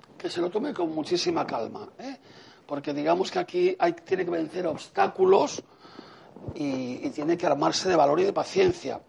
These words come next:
Al final lo va a poder conseguir, pero va a tardar tiempo, ¿eh? O sea, esto no es de un día para otro. Esto yo veo aquí papeleos, que él va a tenerse que mover mucho,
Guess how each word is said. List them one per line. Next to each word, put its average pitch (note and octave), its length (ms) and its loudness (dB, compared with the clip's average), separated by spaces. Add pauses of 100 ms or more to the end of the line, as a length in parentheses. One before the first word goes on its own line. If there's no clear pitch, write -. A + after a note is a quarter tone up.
(380)
Al D#3+ 140 2
final F3 280 0
lo G#3+ 80 0
va G3+ 60 0
a G3+ 40 -6
poder G3+ 220 -4
conseguir, F3+ 460 -4
pero D3 180 -6
va E3 80 0
a - 40 -4
tardar D3 460 -6
tiempo, B2+ 440 -16
¿eh? - 100 -14
O - 60 -10
sea, - 140 -2
esto F#3+ 320 -2
no F#3 180 2
es - 280 -4
de E3+ 80 -4
un E3 140 0
día D#3+ 160 0
para D3 200 -4
otro. C#3 300 -8 (600)
Esto - 240 0
yo F3+ 140 4
veo F3+ 140 4
aquí F#4 300 0 (840)
papeleos, E3+ 720 2
que F#3+ 80 -2
él E3 160 0
va E3 60 4
a D#3 60 -4
tenerse F3 300 -4
que E3 80 -4
mover D4+ 300 0
mucho, F4 640 2